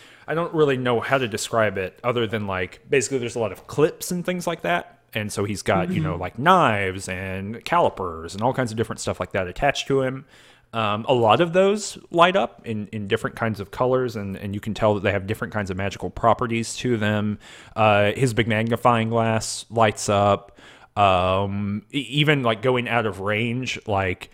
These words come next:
Speaker 1: uh, some of the farm implements here,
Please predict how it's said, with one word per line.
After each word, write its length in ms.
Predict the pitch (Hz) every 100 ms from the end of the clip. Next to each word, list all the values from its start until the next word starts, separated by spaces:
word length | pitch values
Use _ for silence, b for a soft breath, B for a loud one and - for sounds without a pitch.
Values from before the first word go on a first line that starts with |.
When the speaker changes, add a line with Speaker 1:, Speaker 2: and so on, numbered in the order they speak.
| b b b b _
Speaker 1:
uh, 240 | 90 80 87
some 240 | - 139 117
of 40 |
the 80 | 95
farm 440 | - 120 139 175
implements 440 | 180 185 180 185 -
here, 300 | 190 196